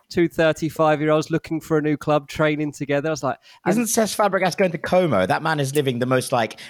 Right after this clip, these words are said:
Speaker 2: blessed life.
Speaker 1: Yeah, that's where
Speaker 2: He has,
Speaker 1: he's
Speaker 2: he's
Speaker 1: linked.
Speaker 2: lived in London, Barcelona. He's just had a wonderful, wonderful career. Now he's just gonna bop off to Lake Como to end his, end his time. Monaco. He's had such a,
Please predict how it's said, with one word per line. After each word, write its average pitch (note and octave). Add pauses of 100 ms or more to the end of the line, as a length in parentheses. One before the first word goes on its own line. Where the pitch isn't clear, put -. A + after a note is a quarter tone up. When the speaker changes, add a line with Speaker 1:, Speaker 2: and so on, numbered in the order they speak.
(100)
Speaker 2:
blessed D3+
life. C3+
Speaker 1:
Yeah, B2
that's C#3+
where D3
Speaker 2:
He C#3+
has, B2+
Speaker 1:
he's E3
Speaker 2:
he's C#3+
Speaker 1:
linked. E3
Speaker 2:
lived D#3
in C#3
London, D3+
Barcelona. C#3+
He's C#3+
just D3+
had D#3
a D3
wonderful, D3+
wonderful C#3
career. C#3
Now C#3
he's C3+
just C3+
gonna C#3
bop C3
off C3+
to B2+
Lake B2
Como B2
to G#2
end G#2
his, G2 (140)
end A#2+
his A2+
time. A2+
Monaco. C#3+ (240)
He's F3+
had F3
such -
a, C#3